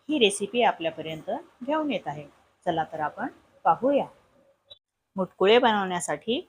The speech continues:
लागणारे साहित्य: दोन वाट्या चिरलेली कोथिंबीर, एक वाटी ज्वारी बाजरीचे पीठ किंवा आवश्यकतेनुसार, अर्धा चमचा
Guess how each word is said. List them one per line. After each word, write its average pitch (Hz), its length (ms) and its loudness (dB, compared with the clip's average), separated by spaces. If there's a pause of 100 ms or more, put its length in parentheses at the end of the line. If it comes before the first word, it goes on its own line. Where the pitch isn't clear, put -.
(220)
लागणारे 170 500 4
साहित्य: 220 440 -4 (600)
दोन 175 200 2
वाट्या 165 360 2 (640)
चिरलेली 170 440 4
कोथिंबीर, 170 580 2 (960)
एक 185 220 -2
वाटी 185 320 0 (160)
ज्वारी 185 320 2
बाजरीचे 180 480 2
पीठ 208 320 -6 (1040)
किंवा 175 320 2 (220)
आवश्यकतेनुसार, 185 760 0 (560)
अर्धा 170 280 2
चमचा 170 400 0